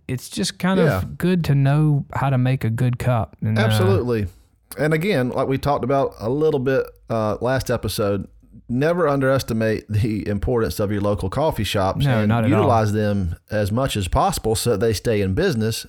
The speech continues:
Speaker 2: But again, during this time, w-, be it curbside service or, you know, running in quickly and getting a cup and, and leaving, one thing that really is missing from your local coffee shops, you're not able to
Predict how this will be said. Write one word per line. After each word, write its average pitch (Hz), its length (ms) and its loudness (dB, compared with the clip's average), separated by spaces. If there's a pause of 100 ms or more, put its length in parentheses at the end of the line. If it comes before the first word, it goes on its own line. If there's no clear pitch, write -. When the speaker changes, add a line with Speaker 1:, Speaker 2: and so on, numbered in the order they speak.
(100)
Speaker 2:
But 117 360 0
again, 104 560 -2
during 123 220 0
this 120 140 -2
time, 131 380 -2 (180)
w-, - 160 -6 (100)
be 123 200 -2
it - 180 -2
curbside 131 480 0
service 117 520 0
or, 101 460 0 (560)
you 110 80 -4
know, 104 120 2
running 120 340 2
in 110 160 0
quickly 113 400 0
and 104 100 0
getting 107 220 0
a 95 80 -2
cup 113 280 -2
and, 90 300 -2
and 98 180 -2
leaving, 113 500 0 (680)
one 160 200 -2
thing 139 220 0
that 113 100 0
really 117 360 0 (240)
is 104 180 -2
missing 110 460 0
from 110 200 -2
your 107 120 0
local 104 200 0
coffee 104 300 -2
shops, - 320 -2
you're 113 80 0
not 117 160 0
able 107 300 2
to 92 400 0